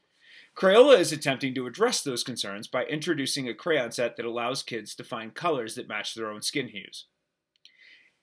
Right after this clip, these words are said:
Admittedly, at first, this sounded astonishingly unnecessary and pandering to me. "Seriously?" I thought to myself. "We need to spend our time worrying about crayon colors?" But that's because I could always find my skin mig-,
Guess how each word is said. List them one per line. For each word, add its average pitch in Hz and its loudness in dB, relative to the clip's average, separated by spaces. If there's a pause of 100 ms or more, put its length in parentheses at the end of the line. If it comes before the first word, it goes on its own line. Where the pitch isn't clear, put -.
(120)
Admittedly, 190 2
at - -4
first, 143 0 (180)
this 233 2
sounded 170 4
astonishingly 151 0
unnecessary 127 -4
and 117 -14
pandering 113 -6
to - -20
me. - -20 (640)
"Seriously?" 202 0
I 247 2
thought 240 -2
to 240 -8
myself. 247 -4 (380)
"We 135 -4
need 185 2
to 202 -2
spend 180 0
our 160 4
time 151 -2
worrying 147 2
about 131 -2
crayon 131 -2
colors?" 247 -4 (960)
But 147 -8
that's 302 2
because 156 2
I 214 4
could 156 -2
always 160 4
find 240 -2
my 165 0
skin 127 -2
mig-, 117 -10